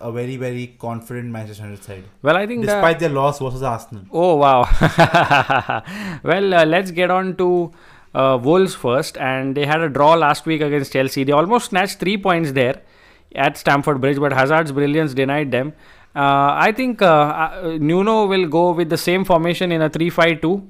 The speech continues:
Speaker 1: Yeah.
Speaker 2: where he'll go with Willy Bolly, Cody, and, uh, Saez in defense. Then you have Doherty and Johnny as the wing backs. You have João Moutinho, Ruben Neves, and Leander in midfield. And you have Jota and Jimenez ahead. So that's kind of a compact lineup that's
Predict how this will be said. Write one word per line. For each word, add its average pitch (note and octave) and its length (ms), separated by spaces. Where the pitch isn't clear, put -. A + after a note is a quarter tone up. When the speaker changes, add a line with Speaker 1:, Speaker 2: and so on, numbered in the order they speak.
Speaker 1:
Yeah. C#3 120
Speaker 2:
where C#3 320
he'll C#3+ 260
go D3+ 140
with D3 160
Willy C#3+ 240
Bolly, C#3+ 340
Cody, C#3+ 420
and, C3+ 240
uh, B2+ 160
Saez C#3+ 520
in C#3 340
defense. C#3 440
Then C3+ 160
you C#3+ 80
have C#3+ 220
Doherty E3 520
and D#3 160
Johnny D3+ 420
as C#3 220
the C3 80
wing D3 260
backs. D#3 420
You C#3 160
have C#3 180
João D3 300
Moutinho, D3+ 420
Ruben C#3+ 360
Neves, C#3 460
and C3 440
Leander D#3+ 560
in C#3 220
midfield. C#3 500
And E3 80
you F#3 80
have F#3 160
Jota E3+ 320
and A3+ 200
Jimenez G3 500
ahead. D3 480
So - 140
that's E3 260
kind F#3+ 240
of F#3 80
a F#3+ 60
compact F#3 520
lineup D#3 440
that's - 380